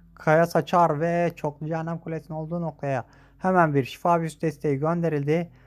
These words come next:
Rakip kralı da orada Karagöz indirecek şimdi. Şöyle bir şifa büyüsü desteği daha gönderdi o noktada.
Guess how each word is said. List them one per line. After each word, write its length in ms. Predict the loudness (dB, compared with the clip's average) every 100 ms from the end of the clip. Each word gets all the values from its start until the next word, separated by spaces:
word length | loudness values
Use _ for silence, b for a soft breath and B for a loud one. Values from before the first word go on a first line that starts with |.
| b 0
Rakip 440 | 2 2 -2 -2
kralı 320 | -4 0 0 2
da 140 | 0
orada 440 | 2 0 0 -2 b b b
Karagöz 520 | 2 4 4 2 -4
indirecek 480 | -4 -2 -2 -2 -8
şimdi. 520 | -8 -6 -4 -4 -4 -8 _ _ -20 _ _ _ _ _ _ _ _ _ -20 -20 -20 -20 -20 _ _ -20 -20 _ _
Şöyle 720 | -8 -2 0 2 2 0 -4 _ _ _ _ -20 _ _ _ _ _ -2
bir 200 | 0 0
şifa 420 | -2 0 2 2
büyüsü 240 | 0 -6 -4
desteği 400 | -4 0 0 2
daha 180 | 2
gönderdi 480 | 0 -2 0 -2 -2
o 100 | -4
noktada. 600 | -6 -6 -4 0 0 -2